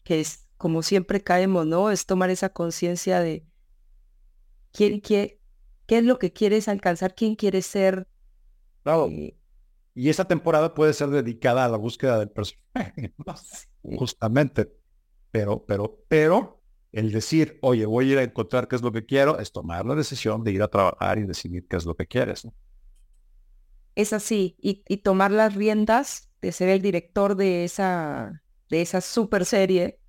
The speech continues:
Speaker 1: taquillera, eh, y no esperar que alguien más venga y dirija tu vida o dirija tu serie y termines viviendo algo que realmente no quieres vivir.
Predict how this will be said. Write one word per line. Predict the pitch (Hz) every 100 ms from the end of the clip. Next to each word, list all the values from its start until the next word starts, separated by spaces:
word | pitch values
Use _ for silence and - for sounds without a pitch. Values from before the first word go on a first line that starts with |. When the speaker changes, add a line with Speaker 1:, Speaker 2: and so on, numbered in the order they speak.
| _ _ _
Speaker 1:
taquillera, | - 175 202 180 190 190 185 - _ _ _ _ _ _ _ _ _ _ -
eh, | -
y | - 190
no | 196 196
esperar | - 208 190 190 190
que | - 185 175
alguien | 170 170 180 180
más | 180 170
venga | 175 175
y | 175
dirija | 156 151 160 - 165 160
tu | 165 156
vida | 175 170 165
o | 160
dirija | 147 147 - 175
tu | - 151
serie | - 160 156 160 165 -
y | 165 147
termines | - 151 160 165 170
viviendo | 160 156 160 165
algo | 156 160
que | - 143
realmente | 139 156 151 151 185
no | 165 156
quieres | - 160 151 156
vivir. | 143 151 165